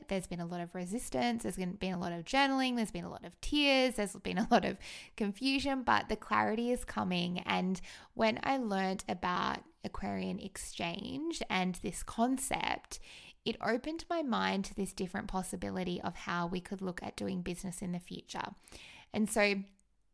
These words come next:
I'm someone who's very passionate about energy,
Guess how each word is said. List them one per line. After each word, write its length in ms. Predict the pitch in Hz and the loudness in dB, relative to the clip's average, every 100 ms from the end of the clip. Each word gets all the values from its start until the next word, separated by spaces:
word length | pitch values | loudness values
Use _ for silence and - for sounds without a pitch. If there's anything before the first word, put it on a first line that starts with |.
| _ _ - - | _ _ -12 2
I'm 160 | 220 | 2
someone 240 | 226 269 277 | 4 2 2
who's 160 | 294 | 0
very 200 | 220 202 | 2 2
passionate 480 | 190 - - - 190 | 2 0 -2 -2 -4
about 180 | 180 - - | -2 -4 -2
energy, 640 | 185 190 - 233 302 - | -4 -6 -6 -4 -6 -8